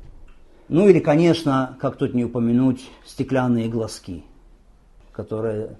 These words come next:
в таком обилии сейчас привозят из Турции, да упасет Аллах Субхану ва Тааля. Вот человек всем этим пользуется и считает, что это причина. Да, говорит, это причина, это вот и от джиннов помогает, и от сглаза помогает, и от того, и от всего помогает.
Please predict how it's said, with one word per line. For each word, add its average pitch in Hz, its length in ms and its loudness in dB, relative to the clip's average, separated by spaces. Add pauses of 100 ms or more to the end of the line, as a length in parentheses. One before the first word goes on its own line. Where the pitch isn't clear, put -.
(120)
в - 40 -20
таком 123 300 -4
обилии 117 380 -2
сейчас 107 180 -8
привозят 107 460 -8
из 104 100 -10
Турции, 107 640 -8
да 95 120 -8
упасет 95 360 -12
Аллах 87 220 -10
Субхану 90 380 -14
ва 82 60 -12
Тааля. 82 300 -12 (1040)
Вот - 180 6
человек 220 480 8 (100)
всем 247 280 6
этим 202 200 6
пользуется 247 680 6
и 226 60 6
считает, 240 360 6
что 247 140 2
это 247 140 2
причина. 185 540 0
Да, 165 220 6
говорит, 147 380 2
это 151 180 2
причина, 185 760 -2
это 127 200 0
вот 117 240 -2
и 110 240 -2
от 104 240 -6
джиннов 175 380 -2
помогает, 160 640 0
и - 20 -2
от 101 140 -4
сглаза 156 440 2
помогает, 143 800 0
и 117 60 -4
от 107 220 -8
того, 135 340 -2
и 127 40 2
от 104 180 -4
всего 127 380 -6
помогает. 139 500 -2